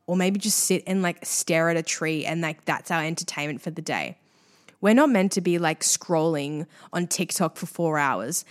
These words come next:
and escaping our thoughts, you know? We shouldn't be shitting and being on our phones. Like, that's, like, a point in the day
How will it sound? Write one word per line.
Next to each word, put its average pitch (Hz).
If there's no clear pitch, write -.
and 185
escaping 175
our 175
thoughts, -
you 214
know? 190
We 240
shouldn't 403
be 494
shitting 302
and 208
being 226
on 233
our 214
phones. 175
Like, 196
that's, 254
like, 330
a 220
point 220
in 226
the 208
day 170